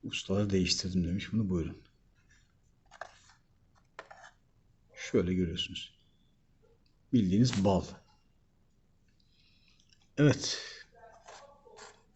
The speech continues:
Ustayım diyen ustalara sesleniyorum. Gördünüz mü? Tabii bu işi hakikaten hakkıyla yapan ustalara seslenmiyorum. Onların da hani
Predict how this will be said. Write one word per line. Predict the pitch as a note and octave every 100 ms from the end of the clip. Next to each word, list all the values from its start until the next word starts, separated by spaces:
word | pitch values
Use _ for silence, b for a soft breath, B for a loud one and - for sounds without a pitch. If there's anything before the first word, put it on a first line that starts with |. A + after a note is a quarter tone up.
| -
Ustayım | - - D3 C#3 C3+
diyen | B2 A#2+
ustalara | G#2+ - G2 F#2+ F2+
sesleniyorum. | F2+ E2+ - E2+ F2+ - - - _ - - - _ - - _ _ _ _ -
Gördünüz | G2+ G2+ B2 C#3
mü? | A2+ - - - - - - - - - - - - - - - - - - D3 C#3+ C#3+ - C3+ C3 B2+ B2+ - - - - - - _ _ _ _ _ _ _ _ G#4+ _ _ _ _ - _ -
Tabii | F#2+
bu | E2+ G2+
işi | F#2+ -
hakikaten | G2 - G#2 G#2
hakkıyla | G2 G#2 F#2+
yapan | F#2 G2
ustalara | F#2 - F#2+ G#2
seslenmiyorum. | A2+ - - F#2 E2+ F2+ - - _ _ _ - _ _ _ _ _ _ - -
Onların | C#3 G2 F2+ A2
da | A#2+
hani | G2